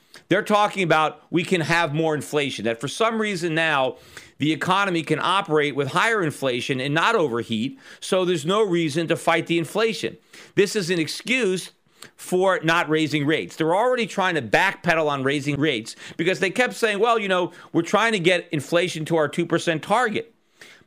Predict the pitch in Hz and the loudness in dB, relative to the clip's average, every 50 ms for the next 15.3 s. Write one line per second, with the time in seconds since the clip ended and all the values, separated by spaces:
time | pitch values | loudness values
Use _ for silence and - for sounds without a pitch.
0 | _ - 175 - 175 190 156 - 160 185 208 226 226 196 175 190 190 190 180 165 | _ 2 2 4 4 2 0 2 2 2 2 2 2 2 2 2 2 2 2 0
1 | 139 - - 180 180 190 180 170 160 160 160 156 151 143 - 151 165 170 180 170 | 0 2 2 2 2 4 2 4 4 4 2 4 0 -4 0 2 2 2 2 0
2 | 156 143 139 - 170 165 175 160 143 139 147 143 139 131 - 190 220 214 180 147 | -2 -2 -2 0 0 2 2 2 2 2 2 0 0 0 2 2 4 4 4 2
3 | - - _ - - - - - - 170 170 147 190 196 185 185 214 220 208 226 | 0 -2 _ -20 -6 -4 -4 0 0 0 2 2 2 2 2 2 -2 0 2 0
4 | 220 - 196 202 175 196 185 - 160 156 214 202 - 196 180 - 233 233 226 196 | 0 0 -2 0 0 0 0 0 -2 -2 -2 -2 0 -4 -2 0 2 2 2 2
5 | - - _ - - - - 165 175 185 196 190 185 185 175 175 165 - 170 170 | -2 -8 _ -20 -20 -8 0 2 2 4 4 4 4 2 2 0 -2 2 2 2
6 | 165 160 - 156 151 151 147 175 240 247 202 135 - - - - _ _ _ - | 2 4 2 2 2 2 2 4 2 4 2 0 -4 -8 -14 -14 _ _ _ -20
7 | - - - 165 147 180 170 147 - 147 160 165 - 170 147 143 135 151 175 175 | -12 0 0 2 4 4 0 0 0 -2 -2 0 0 -2 0 0 2 2 2 2
8 | - - - _ _ _ - - - 156 135 - - 175 175 175 165 - 175 170 | 0 -4 -14 _ _ _ -14 -4 -2 -2 -2 0 0 2 2 2 0 0 0 0
9 | 151 143 143 - - _ _ _ _ _ _ - 113 147 170 151 139 165 190 214 | 0 -2 -6 -8 -20 _ _ _ _ _ _ -4 -2 0 0 0 2 2 2 2
10 | 247 247 220 156 139 135 139 139 - - - - _ - 160 160 160 143 - - | 4 2 2 2 2 0 -2 -4 -6 -12 -20 -16 _ 0 0 2 2 0 -4 0
11 | - 185 180 165 170 156 147 151 156 147 151 151 147 131 - - 180 190 214 202 | 2 2 2 2 2 2 2 2 2 0 0 -2 -2 -2 0 0 2 2 2 2
12 | 160 123 110 - - _ - - - _ - 170 180 156 202 226 220 220 185 175 | 0 -2 -2 -4 -8 _ -20 -20 -16 _ 0 0 2 4 2 2 2 2 -2 -4
13 | 165 - - 190 208 226 226 - - 190 170 147 175 180 196 165 185 175 143 160 | -4 -4 -2 -2 0 0 -2 -2 -2 -2 0 2 0 0 0 -2 -4 -4 -2 -2
14 | 175 185 160 160 165 147 160 160 151 - - - - 180 180 180 170 - 175 170 | -2 0 0 -2 0 0 0 -2 -2 -4 -6 -4 -2 -2 -2 -2 -2 0 0 2
15 | 180 185 180 - - | 2 2 0 -2 -6